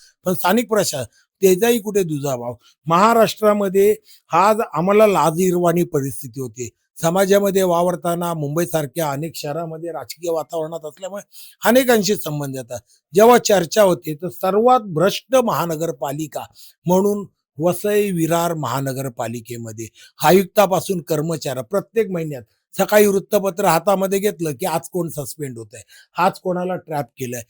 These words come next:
ही वस्तुस्थिती. बघा, प्रशासन केव्हा भ्रष्ट होतो, ते चालवणारे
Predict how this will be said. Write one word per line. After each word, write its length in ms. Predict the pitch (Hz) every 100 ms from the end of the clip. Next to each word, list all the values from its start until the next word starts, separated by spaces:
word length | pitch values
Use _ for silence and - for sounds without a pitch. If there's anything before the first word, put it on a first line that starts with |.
| _ -
ही 80 | 226
वस्तुस्थिती. 680 | 247 233 - 165 - 135 139
बघा, 240 | 180 190 127 _ _ _ _ _ _ _ - - _ _
प्रशासन 640 | - 147 - 208 - 214 196 -
केव्हा 520 | 175 202 214 220 240 - _
भ्रष्ट 340 | 135 165 - -
होतो, 480 | 147 117 131 131 - _ _ _ _ -
ते 380 | 117 _ 175 185
चालवणारे 1160 | - - 147 123 143 175 190 185 185 202 226